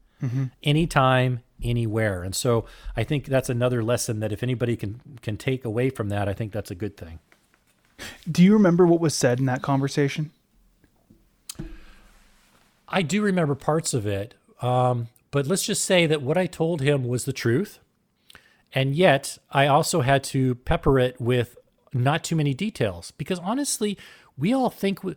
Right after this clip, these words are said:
Speaker 2: we all think we wanna know the gory details, but I'll tell you, I've told people the gory details and then they're sad about that.
Speaker 1: Yeah.
Speaker 2: So I've learned that you have to kind of tell people what they're ready for. And if they have follow-up questions,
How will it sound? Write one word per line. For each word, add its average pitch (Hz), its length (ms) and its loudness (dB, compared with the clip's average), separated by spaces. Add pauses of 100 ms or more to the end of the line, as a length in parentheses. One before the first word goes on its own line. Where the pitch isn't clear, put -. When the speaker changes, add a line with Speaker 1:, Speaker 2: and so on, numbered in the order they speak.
Speaker 2:
we 143 140 2
all 220 120 4
think 180 300 -2
we 156 100 4
wanna 113 300 2
know 156 160 4
the 156 80 2
gory 160 280 2
details, 165 520 0
but 131 120 0
I'll 131 100 6
tell 175 180 2
you, 127 180 4
I've 139 220 4
told 175 240 4
people 127 240 -2
the 113 60 0
gory 113 240 2
details 110 500 0 (460)
and 127 160 2
then 151 80 4
they're 143 100 2
sad 139 360 4
about 98 320 -2
that. 95 240 -14 (260)
Speaker 1:
Yeah. 120 320 -8
Speaker 2:
So 127 400 4 (320)
I've 147 220 2
learned 143 560 2 (120)
that 127 380 0
you 135 120 0
have 143 260 -2
to 151 80 -4
kind 147 320 2
of 135 200 2 (800)
tell 180 180 2
people 175 280 -2
what 139 140 0
they're 117 120 -2
ready 123 240 2
for. 180 400 0 (500)
And 131 140 2
if 123 100 -2
they 135 120 0
have 127 120 0
follow-up 143 420 2
questions, 185 680 -2